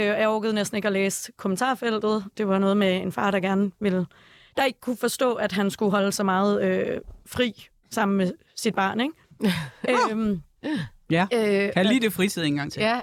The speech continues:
Speaker 2: ja.
Speaker 1: <laughs> Ja, lige præcis. Øhm, også når, altså, kvinden var jo tydeligvis meget mere interesseret i det, end han var, og omsorgsgen, og jeg ved, det var så dejligt. Jeg orkede næsten ikke at læse kommentarfeltet. Og så er der en, der skriver, øhm, henvendt til kvinden i den her historie, øh, "Jeg kan ikke forstå, at man får børn, hvis man ikke vil være sammen med dem."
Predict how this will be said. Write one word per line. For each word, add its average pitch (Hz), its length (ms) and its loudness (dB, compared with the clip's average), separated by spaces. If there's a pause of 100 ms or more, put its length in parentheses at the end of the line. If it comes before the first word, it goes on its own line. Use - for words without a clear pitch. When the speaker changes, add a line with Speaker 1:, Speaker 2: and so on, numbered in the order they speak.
Speaker 2:
ja. 214 140 0 (140)
Speaker 1:
<laughs> 330 80 0 (100)
Ja, 311 100 0
lige 262 140 0
præcis. 233 480 -4 (480)
Øhm, 214 540 2
også 240 240 -2
når, 226 80 0
altså, 202 300 -2
kvinden 220 300 0
var 196 100 2
jo 190 220 0 (180)
tydeligvis 254 400 0
meget 220 160 0
mere 196 100 0
interesseret - 440 -2
i - 20 0
det, 202 120 -4
end 202 100 0
han 208 140 2
var, 202 160 0
og 185 300 -6 (360)
omsorgsgen, 208 540 -2
og 220 80 -2
jeg 220 80 0
ved, 202 100 0
det - 100 -6
var 202 80 2
så - 120 -6
dejligt. 202 420 0
Jeg 208 80 2
orkede 196 200 0
næsten 196 220 0
ikke 208 80 -4
at 208 40 0
læse 202 160 0
kommentarfeltet. 208 560 -2 (400)
Og 254 80 0
så 247 80 0
er 240 40 2
der 240 60 2
en, 233 120 0
der 247 60 -2
skriver, 208 320 2
øhm, 196 380 2 (800)
henvendt 226 480 0 (100)
til - 180 -2
kvinden 277 480 0
i 226 60 2
den 202 200 0
her 202 220 2
historie, 190 500 0 (580)
øh, 208 240 2
"Jeg 233 100 0
kan 247 80 0
ikke 220 80 0
forstå, 240 180 0
at 220 60 2
man 220 100 2
får 240 100 -2
børn, 247 240 0
hvis 214 180 -2
man 208 120 2
ikke 202 100 -2
vil 220 100 2
være 233 120 2
sammen 269 240 -2
med 202 100 2
dem." 208 160 -4